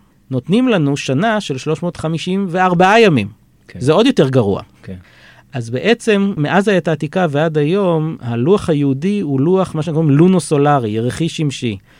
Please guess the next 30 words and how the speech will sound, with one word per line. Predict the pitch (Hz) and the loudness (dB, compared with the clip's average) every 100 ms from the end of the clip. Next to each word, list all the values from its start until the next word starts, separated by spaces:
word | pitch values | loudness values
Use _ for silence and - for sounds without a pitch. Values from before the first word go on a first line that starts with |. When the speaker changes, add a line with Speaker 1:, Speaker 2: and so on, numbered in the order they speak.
| _ _ | _ _
Speaker 1:
ואנחנו | 120 135 135 160 | -4 -2 0 -2
מפצים | 143 143 - 202 | -2 -4 -2 0
על | 208 | 0
ההפרש | 190 - 233 233 | -2 0 -2 -2
באמת | 139 139 147 180 - | -4 -2 0 0 -4
דרך | 135 147 156 | -2 -2 -2
המנגנון | 139 131 127 131 135 | -2 0 0 0 0
של | 143 135 | 0 -2
עיבור | 127 117 127 117 | -2 -2 0 0
שנה. | 113 110 92 - _ - | -2 -8 -10 -12 _ -6
Speaker 2:
רצו | 123 | -2
לשמור | 139 147 | -2 0
על | 143 | -2
החגים | 131 135 131 | -2 -2 -2
שקשורים | - 131 131 131 | -2 -4 -2 2
לעונות | 135 143 - | 2 0 -2
השנה, | - 240 262 | -2 0 2
אבל | 175 147 | 2 2
להיות | 139 147 147 - | 0 -2 -4 -16
שונים. | - 156 190 156 123 - _ | -2 2 4 4 -2 -8 _
Speaker 1:
בדיוק. | 120 113 117 | -4 -2 -4
Speaker 2:
אז | |
נלך | 120 117 | -6 -8
על | 110 | -10
הירח, | 101 - - - | -12 -14 -20 -20
כן. | - 104 _ _ | -20 -20 _ _
Speaker 1:
לעומת | 120 127 202 285 | -2 2 2 2
זאת, | 320 - | -2 -2
ספר | 196 214 294 | -4 -2 -2
היובלים | 202 160 127 117 95 | 0 0 0 -4 -4